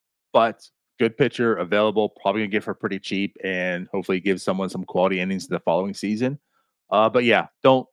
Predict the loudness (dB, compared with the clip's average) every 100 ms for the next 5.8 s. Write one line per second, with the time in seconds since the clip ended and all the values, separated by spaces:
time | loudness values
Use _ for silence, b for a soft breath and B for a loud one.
0 | _ 2 2 2 0 0 -2 0 0 0
1 | -4 -2 0 0 -2 -4 -18 _ _ _
2 | _ _ _ _ _ _ _ _ _ -8
3 | -2 0 2 0 -6 -6 -4 -4 -4 -2
4 | 0 -2 -4 0 2 4 2 0 2 4
5 | 6 4 2 2 4 2 -2 -8